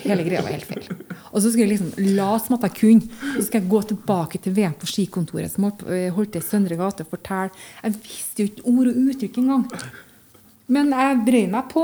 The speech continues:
Jeg ringte, jeg husker Fittoreng var en kjempestor sponsor. Jeg hadde møter, hist og pist, alt de skulle ha. Av sånne rundt lyktestolper og på biler. Bilreklame.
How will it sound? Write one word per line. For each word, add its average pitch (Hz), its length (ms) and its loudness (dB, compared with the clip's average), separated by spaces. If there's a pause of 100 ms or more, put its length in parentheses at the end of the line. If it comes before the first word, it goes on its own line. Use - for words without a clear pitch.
(140)
Jeg 254 240 4
ringte, 269 480 4
jeg 160 80 -2
husker 208 320 -6
Fittoreng - 800 -6
var 196 140 -2
en 160 80 -8
kjempestor - 720 -4 (160)
sponsor. - 640 -6
Jeg - 80 -4
hadde 175 320 -2
møter, 208 640 -2
hist 208 240 -4
og 196 80 -14
pist, 226 300 -6 (420)
alt 233 160 -4
de 240 160 -2
skulle 226 240 -6
ha. 233 140 2 (500)
Av 220 120 0
sånne 196 280 4 (880)
rundt 240 480 4
lyktestolper 202 1300 -2
og 190 160 -4
på 226 160 2 (160)
biler. 208 560 2 (400)
Bilreklame. 185 1200 4